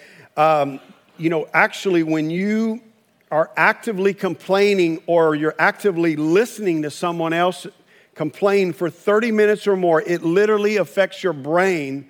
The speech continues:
in a negative way. So later on today, if somebody's complaining to you, you need to say, "You're affecting my brain. You're burning my brain cells here."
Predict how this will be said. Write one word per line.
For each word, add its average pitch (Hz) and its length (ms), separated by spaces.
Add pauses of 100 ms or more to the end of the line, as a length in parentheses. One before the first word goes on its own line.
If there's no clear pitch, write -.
(280)
in 147 120
a 147 80
negative 160 380
way. 165 300
So 147 340 (220)
later 180 380
on 175 200
today, 175 380
if 151 100
somebody's 175 380
complaining 170 520
to 196 120
you, 165 200
you 143 180
need 156 160
to 147 100
say, 147 400 (320)
"You're 165 160
affecting 202 420
my 180 140
brain. 156 460 (2000)
You're 151 140
burning 202 380
my 208 120
brain 214 380
cells 165 420
here." 143 380